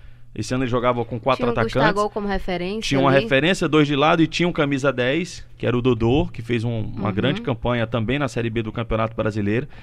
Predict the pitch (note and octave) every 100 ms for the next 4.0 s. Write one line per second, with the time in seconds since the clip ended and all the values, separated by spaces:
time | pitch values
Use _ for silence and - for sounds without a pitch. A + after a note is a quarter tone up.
0 | - - - E3 G3+ G3+ G3 F3 F3 D#3+
1 | D3+ A3 A3+ D#3 B2+ A#2+ C#3 C#3 F#3+ G3+
2 | E3 E3 F#3+ G3+ G3+ - F#3 F#3+ D#3 G3
3 | F3+ G3+ - F#3 F3+ G3 G3 G3 D#3+